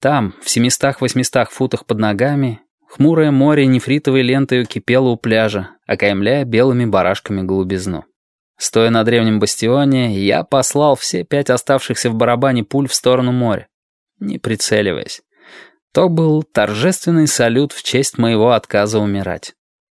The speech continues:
Едва прогремел последний выстрел, я покрепче сжал рукоятку револьвера, размахнулся и, подкрутив, кинул в зенит. Пистолет достиг вершины незримой параболы, легко-легко полетел по нисходящей дуге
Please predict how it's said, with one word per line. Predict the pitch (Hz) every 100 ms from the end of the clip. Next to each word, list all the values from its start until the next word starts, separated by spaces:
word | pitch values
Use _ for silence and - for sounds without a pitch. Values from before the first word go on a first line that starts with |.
| _
Едва | 117 120 120 123
прогремел | 127 117 113 117 120
последний | 104 101 120 113 113
выстрел, | 131 - 139 139 - - - - -
я | 120 170
покрепче | - 113 143 160 - 135
сжал | 113 139 139
рукоятку | 120 123 131 123 110
револьвера, | 104 107 104 135 160 147 117 98
размахнулся | 107 104 110 - 156 175 - 143 131 _
и, | 185 175
подкрутив, | 127 117 - 113 - 190 - - - -
кинул | 214 196 160 139
в | 113
зенит. | 104 107 107 104 101 - _ _ _ _ _ -
Пистолет | 110 - 113 123 113
достиг | 110 - 131 120
вершины | 117 - 131 120
незримой | 120 113 127 120
параболы, | 110 110 135 120 95 - - - - -
легко-легко | - 135 - - 220 190 - - 156
полетел | 123 113 - 127
по | 120
нисходящей | 113 107 - 107 113 - 104
дуге | 95 87 90 165 160